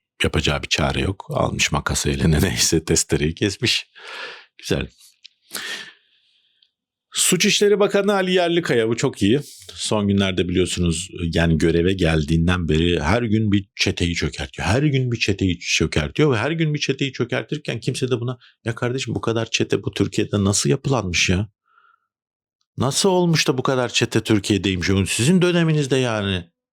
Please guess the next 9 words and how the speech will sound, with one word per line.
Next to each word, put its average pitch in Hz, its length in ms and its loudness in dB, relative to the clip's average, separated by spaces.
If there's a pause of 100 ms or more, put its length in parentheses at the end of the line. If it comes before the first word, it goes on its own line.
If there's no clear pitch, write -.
nasıl 135 220 2
olmuş?" 135 380 2
filan 113 260 4
diye 131 100 4
sormuyor, 101 480 4
soramıyor. 87 540 2 (580)
Bu 117 100 4 (160)
manyak 113 680 2
da 156 260 0